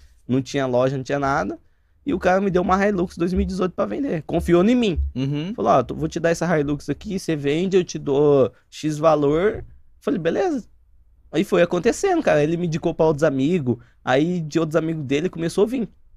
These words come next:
Speaker 1: Aí de duas listas, hoje eu passo, ia, passei a ter mais ou menos umas cinquenta contatos que compra carro de cinquenta. De cinquenta não. Cinquenta mil de entrada, né?
Speaker 2: Cinquenta mil de entrada.
Speaker 1: De quatrocentos, quinhentos, um milhão. Hoje eu tenho uns cinquenta contatos que fazem isso.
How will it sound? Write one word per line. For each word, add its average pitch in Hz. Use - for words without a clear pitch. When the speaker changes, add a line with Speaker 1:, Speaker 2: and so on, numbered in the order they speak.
Speaker 1:
Aí 127
de 170
duas 190
listas, 190
hoje 208
eu 226
passo, 185
ia, 202
passei -
a -
ter 185
mais 180
ou 180
menos 160
umas 160
cinquenta 143
contatos 131
que 127
compra 117
carro 110
de 113
cinquenta. 117
De 104
cinquenta 117
não. 95
Cinquenta -
mil 139
de 143
entrada, 117
né? 107
Speaker 2:
Cinquenta 107
mil 123
de 139
entrada. 185
Speaker 1:
De 107
quatrocentos, 131
quinhentos, 127
um 127
milhão. 117
Hoje 120
eu -
tenho 120
uns 120
cinquenta 120
contatos 117
que 127
fazem 117
isso. 214